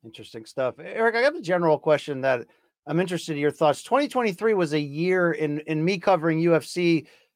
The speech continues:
for, you know, over a decade that I can't really remember. I've been watching the sport since the beginning, like a lot of us, U F C four around there. But yet this year was dominated. I mean, look, if you said, "What's the story of the year?" I might say Francis Ngannou leaving the U F C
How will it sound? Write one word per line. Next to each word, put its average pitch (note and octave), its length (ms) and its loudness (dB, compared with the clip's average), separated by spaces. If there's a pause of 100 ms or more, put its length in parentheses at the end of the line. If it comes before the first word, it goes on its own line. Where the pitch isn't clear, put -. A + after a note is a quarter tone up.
(100)
for, F#3 180 2
you E3+ 160 -2
know, E3 120 4
over E3 220 4
a D3+ 80 2
decade F3 340 2
that D#3 120 2
I D#3 80 4
can't G3+ 300 -2
really F#3+ 260 4
remember. E3 440 4
I've C#3+ 80 4
been D#3+ 120 0
watching F3+ 280 2
the E3+ 60 -4
sport E3+ 360 -2
since E3 240 -6
the E3 60 -14
beginning, D#3+ 380 -2
like D#3 160 2
a D3+ 60 -2
lot E3+ 240 6
of D3 120 -2
us, D3+ 300 0
U E3 160 0
F D#3+ 80 -2
C E3+ 140 -6
four E3 420 0
around D#3 320 2
there. E3 320 4 (560)
But G#3+ 100 2
yet A3 180 2
this B3+ 220 0
year B3 180 6
was G#3 200 2
dominated. G#3+ 640 4
I G3+ 80 2
mean, A3+ 160 0
look, B3+ 160 4
if F3+ 60 -12
you A#3+ 100 -4
said, A#3+ 180 2
"What's A#3+ 220 -2
the A3 60 -8
story B3 360 0
of G3+ 60 0
the G#3+ 80 -4
year?" D4 160 0
I F#3 120 6
might F3+ 220 0
say F#3 220 0
Francis F#3 420 -4
Ngannou F3+ 500 2
leaving F3 280 -4
the E3+ 80 -2
U F3 160 2
F D#3+ 80 2
C F#3 340 -6